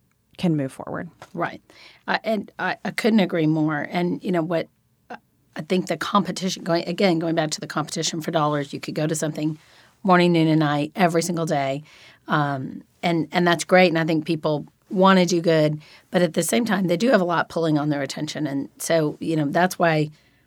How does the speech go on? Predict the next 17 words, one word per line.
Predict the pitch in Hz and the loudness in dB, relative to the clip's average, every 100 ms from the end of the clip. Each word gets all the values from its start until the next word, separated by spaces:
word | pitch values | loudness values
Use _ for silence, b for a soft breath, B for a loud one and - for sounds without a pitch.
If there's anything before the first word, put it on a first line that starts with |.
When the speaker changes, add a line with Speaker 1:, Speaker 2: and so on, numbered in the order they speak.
| b _ _ 180 | b _ _ 2
Speaker 2:
I | 190 | 2
see | 214 - 180 160 | 2 0 0 0
from, | - 160 151 147 151 _ | 0 0 0 0 -4 _
from | - 165 | -2 0
an | 156 | 0
events | 147 175 185 | 2 2 0
perspective, | - 160 165 151 160 | -2 -6 -4 -6 -4
I | 151 | -4
see | - 185 | -2 0
them | 170 | 0
as | 156 151 | 0 -2
an | 151 | -4
extension | 143 - 165 160 190 | -6 -6 -4 -2 0
of | 180 | 0
your | 165 | 0
marketing | 156 139 - 175 180 254 b b b b - | 0 -2 -4 -4 -2 -4 b b b b -6
team. | - 160 185 233 | 0 2 0 -2